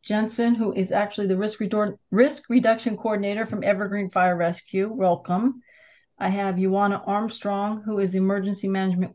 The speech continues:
coordinator in Forest Park, Georgia Fire Department. I have Ace Willie Salisbury, who re-, recently retired from, uh, as a lieutenant in Gainesville, Florida, and he now is employed with the Florida State Fire Marshal.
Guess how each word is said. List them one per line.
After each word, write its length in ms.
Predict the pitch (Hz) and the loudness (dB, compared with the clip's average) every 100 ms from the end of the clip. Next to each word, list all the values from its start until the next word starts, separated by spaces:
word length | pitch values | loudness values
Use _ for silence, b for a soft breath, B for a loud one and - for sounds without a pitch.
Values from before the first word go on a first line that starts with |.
| - | 2
coordinator 640 | 247 262 202 180 190 226 b b b b _ | 4 6 4 2 -2 -4 b b b b _
in 140 | 196 185 | -4 -4
Forest 360 | 196 202 196 | 0 -2 -2
Park, 300 | - 226 226 | 2 2 4
Georgia 360 | 196 190 185 220 | 2 4 4 0
Fire 280 | 220 180 180 | 2 2 2
Department. 680 | 180 180 165 175 202 233 - _ _ _ - | 0 -2 0 0 -2 -4 -10 _ _ _ -8
I 120 | 180 | -2
have 420 | 190 185 180 175 - | 2 4 4 2 2
Ace 560 | 196 226 247 - - - _ - | 2 4 4 0 -14 -20 _ -6
Willie 340 | 196 208 240 | -2 0 0
Salisbury, 600 | 240 202 196 190 190 190 202 | 2 2 2 2 0 0 -2
who 320 | 208 196 185 | 0 0 -2
re-, 180 | 196 - | -6 -8
recently 440 | 180 202 240 226 233 | -6 -4 -2 0 0
retired 640 | 233 233 214 214 214 214 B B B _ | 0 2 4 4 2 -6 B B B _
from, 640 | 208 208 202 196 190 190 185 _ - | 0 2 4 4 2 0 -6 _ 0
uh, 40 | |
as 240 | 180 175 180 | 0 2 0
a 80 | |
lieutenant 520 | 180 180 - 226 220 202 | 0 -2 -2 -4 -2 -2
in 80 | |
Gainesville, 460 | 175 202 202 208 196 | -2 -2 -4 -4 -8
Florida, 420 | - 208 208 190 | -4 -2 0 2
and 120 | 185 185 | 4 4
he 100 | 190 | 4
now 300 | 190 196 190 | 4 4 4
is 300 | 190 180 190 | 2 -2 -2
employed 480 | 180 - 196 190 | -4 0 0 0
with 180 | 180 180 | 0 -4
the 80 | 175 | -8
Florida 340 | - 196 190 | -4 0 0
State 320 | 190 - 180 - | 0 -2 -4 0
Fire 180 | 208 | 2
Marshal. 600 | 196 180 170 - 180 190 | 2 2 0 -4 -6 -8